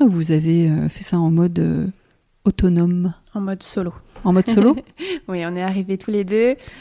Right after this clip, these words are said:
Speaker 2: Euh, on a été aidés, un peu suivis par, par les anciens propriétaires, nos anciens
Speaker 1: Ouais.
Speaker 2: formateurs, pendant, pendant quelques temps. Euh, bien qu'ils n'habitaient plus sur place, évidemment, vu qu'on était là.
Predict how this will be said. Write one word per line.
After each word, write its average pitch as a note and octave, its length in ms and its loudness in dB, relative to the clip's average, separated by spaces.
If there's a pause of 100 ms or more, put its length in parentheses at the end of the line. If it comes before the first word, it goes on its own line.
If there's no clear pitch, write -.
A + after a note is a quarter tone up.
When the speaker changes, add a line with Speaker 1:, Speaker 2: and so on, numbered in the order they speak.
(440)
Speaker 2:
Euh, F#3 640 -6
on G#3 160 0
a G#3 100 2
été B3+ 680 0 (140)
aidés, B3 480 2
un B3 160 -2
peu C4+ 220 0
suivis B3 400 -4
par, G#3+ 340 -2
par G3+ 160 -4
les G3 120 -2
anciens G#3 220 -4
propriétaires, G#3+ 640 -4
nos G3 160 -2
anciens F#3+ 180 -8 (100)
Speaker 1:
Ouais. E3+ 100 4
Speaker 2:
formateurs, A3+ 500 -2
pendant, G3 360 -8
pendant G3+ 220 -10
quelques G#3 300 -8
temps. B3 180 -10 (580)
Euh, F3 120 -6
bien F3 160 -8
qu'ils F#3 160 -14
n'habitaient F3 260 -14
plus - 160 -16
sur F3 140 -12
place, A#3+ 240 -10
évidemment, F#3 340 -8
vu G3+ 140 -8
qu'on F3+ 160 -12
était F3 160 -12
là. G3+ 140 -14